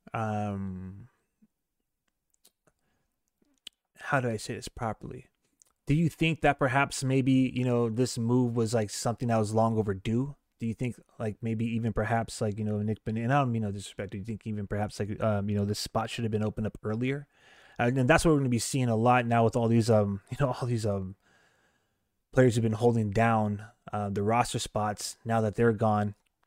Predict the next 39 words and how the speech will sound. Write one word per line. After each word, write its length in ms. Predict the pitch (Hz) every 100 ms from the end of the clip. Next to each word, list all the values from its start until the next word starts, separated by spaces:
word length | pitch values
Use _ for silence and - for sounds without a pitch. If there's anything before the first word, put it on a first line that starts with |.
| _ _ _ -
Uh, 40 |
you 140 | 110 104
know, 140 | 104
we 180 | 101 107
have, 240 | 117 110 104
uh, 180 | 101
vacancies, 720 | 98 113 110 110 - 117 110 110
and 140 | 107
we're 100 | 110
gonna 100 | 110
start 240 | - 110
seeing 280 | 101 - 110
a 40 | 107
lot 220 | 107 107
of, 100 | 104
uh, 60 |
plug 240 | 101 127 117
and 140 | 110
play 160 | - 110
from 160 | 113
Nakuda. 360 | 104 - 135 120
And 140 | 120
I 80 | 139
imagine 500 | 143 127 143 139 135
that 120 | 127 123
it's 100 | -
gonna 200 | 127 120
be 180 | 117
pretty 320 | 113 131 117 113
often 320 | 113 - 107
because, 480 | 101 117 110 101 - - - _ -
uh, 80 | 104
we 120 | 113
have 100 | 113
some, 160 | 110 - _ _ _ _ _ _
um, 380 | - 107 101 101
you 80 | 107
know, 140 | 104
like, 160 | 101